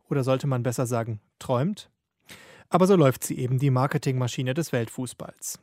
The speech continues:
Glitzer und Glamour, Stars und Tore, Titel und Pokale und alle dienen dem einen Zweck:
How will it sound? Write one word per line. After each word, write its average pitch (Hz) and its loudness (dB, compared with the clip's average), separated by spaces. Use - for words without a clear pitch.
Glitzer 175 6
und 127 0
Glamour, 180 4
Stars 156 0
und 135 -2
Tore, 170 4
Titel 220 -2
und 135 0
Pokale 151 0
und - 0
alle 190 4
dienen 165 4
dem 165 2
einen 123 -2
Zweck: - -12